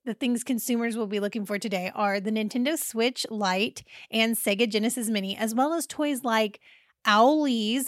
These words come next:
Bloom Dolls, Candy Locks, Kindy Kids,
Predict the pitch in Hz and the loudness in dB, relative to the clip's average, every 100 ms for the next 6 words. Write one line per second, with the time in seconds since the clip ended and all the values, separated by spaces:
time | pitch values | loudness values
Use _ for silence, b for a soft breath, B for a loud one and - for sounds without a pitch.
0 | - 220 254 311 302 202 202 208 - - | -4 2 4 4 6 6 6 2 0 0
1 | 330 370 320 247 254 254 - _ - 403 | 2 4 4 6 4 0 -12 _ 0 0
2 | 269 - 226 214 | 0 4 4 4